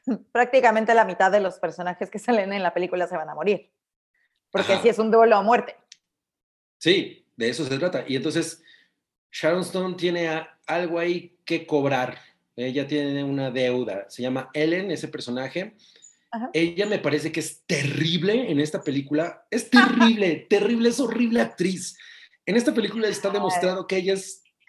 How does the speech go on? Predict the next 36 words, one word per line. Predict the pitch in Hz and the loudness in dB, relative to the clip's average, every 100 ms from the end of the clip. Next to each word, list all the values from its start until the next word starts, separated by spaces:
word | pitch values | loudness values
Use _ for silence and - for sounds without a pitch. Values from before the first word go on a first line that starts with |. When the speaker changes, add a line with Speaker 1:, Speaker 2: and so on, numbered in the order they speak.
| - | -8
Speaker 2:
muy | 170 185 269 285 269 269 233 | -2 4 6 6 2 0 -2
mala | 208 196 214 226 214 208 | -4 -6 -2 0 0 -2
actriz. | 214 - 226 220 - - _ _ _ _ _ _ _ _ _ | -4 0 2 0 -2 -14 _ _ _ _ _ _ _ _ _
Entiendo | 170 180 208 247 | -2 0 0 4
Speaker 1:
O | 220 | 4
sea | |
Speaker 2:
que, | - 202 160 - - _ _ _ _ _ _ _ - | 4 4 2 -2 -14 _ _ _ _ _ _ _ -6
entiendo | 147 180 240 262 | -4 0 0 0
que | 165 | -2
tiene | 156 | -2
el | 196 | -4
físico, | - 139 117 147 135 131 - _ _ _ _ _ _ _ _ | -8 -12 -12 -12 -8 -10 -10 _ _ _ _ _ _ _ _
porque | - 120 110 101 - | -12 -6 -6 -6 -10
se | - 113 | -6 -4
ve | 107 | -4
como | 151 | -4
una | 135 135 | -4 -6
badass, | - 113 117 110 - - - _ _ _ _ _ _ _ _ _ _ _ _ _ | -2 0 0 -4 -10 -16 -20 _ _ _ _ _ _ _ _ _ _ _ _ _
pero | 151 170 | -6 -2
no | 196 202 | -2 -4
puede | 226 220 | -6 -4
decir | 190 - | -4 -4
una | 175 196 | -8 -8
línea | 196 170 160 165 | -8 -6 -4 -4
que | - | -6
te | 147 139 | -10 -8
convenza | 120 113 120 135 131 131 135 151 165 - | -6 -6 -6 -2 -2 -2 -4 -6 -8 -8
en | 123 | -6
lo | 123 | -2
más | 120 123 160 - 139 | -2 -2 -4 -6 -4
mínimo | 139 147 147 147 139 143 | 0 0 0 0 0 -2
de | 143 | -4
que | - 127 | -6 -8
es | 120 | -8
esa | 135 139 | -8 -8
persona. | 120 113 117 104 | -8 -6 -6 -6